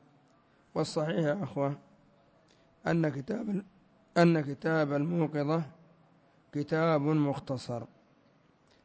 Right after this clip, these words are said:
كتاب مختصر في أبوابه ومختصر في علومه، إلا أن فيه فوائد،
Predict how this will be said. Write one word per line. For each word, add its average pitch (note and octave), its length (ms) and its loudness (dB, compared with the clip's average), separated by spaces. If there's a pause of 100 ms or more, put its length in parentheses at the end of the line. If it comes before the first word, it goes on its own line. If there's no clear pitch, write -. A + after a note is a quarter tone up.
(140)
كتاب C#3+ 360 0
مختصر C#3 680 -2
في C#3 260 -2
أبوابه C#3+ 760 0 (760)
ومختصر D#3 920 0 (880)
في D#3+ 360 4
علومه، C3+ 720 4 (1080)
إلا F3+ 380 4
أن D#3+ 220 4
فيه D#3 220 2
فوائد، D3+ 520 2